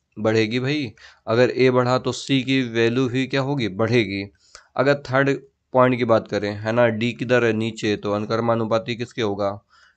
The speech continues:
डी के। तो आप यहाँ पर देख सकते हो कि जो सी है ना, क्या सी, वो दूरी के व्युत्क्रमानुपाती है, यानी कि डी अगर बढ़ा तो सी की वैल्यू क्या होगी, घट जाएगी अपने आप,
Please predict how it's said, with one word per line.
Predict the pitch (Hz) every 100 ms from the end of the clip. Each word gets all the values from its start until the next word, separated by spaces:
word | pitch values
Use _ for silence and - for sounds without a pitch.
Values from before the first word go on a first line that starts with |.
| -
डी | 110 135 117
के। | 101 101 104 _ _ _ -
तो | 143
आप | 156
यहाँ | 160 147
पर | 160
देख | 110 135 147
सकते | 139 110 120
हो | 117 123 151 185 _ _ -
कि | 127 113
जो | 120
सी | 120 - 160 160
है | 127 117
ना, | 135 131 110 -
क्या | 131 123 107 -
सी, | - 143 120 95 _ _ _ -
वो | 139
दूरी | 139 110 143 165 190 190
के | 180
व्युत्क्रमानुपाती | 135 147 147 127 127 117 101 101 98 101
है, | 101 101 - 120
यानी | 123 143 143
कि | 147 98
डी | 107 143 165
अगर | 135 127 123
बढ़ा | 107 110 120 127 110 101 _ - _ -
तो | 117
सी | - 143 147
की | 139
वैल्यू | 123 117 117 131
क्या | 131 139
होगी, | 147 143 117
घट | 92 107 113
जाएगी | 107 107 104 104
अपने | 101 101 95
आप, | 95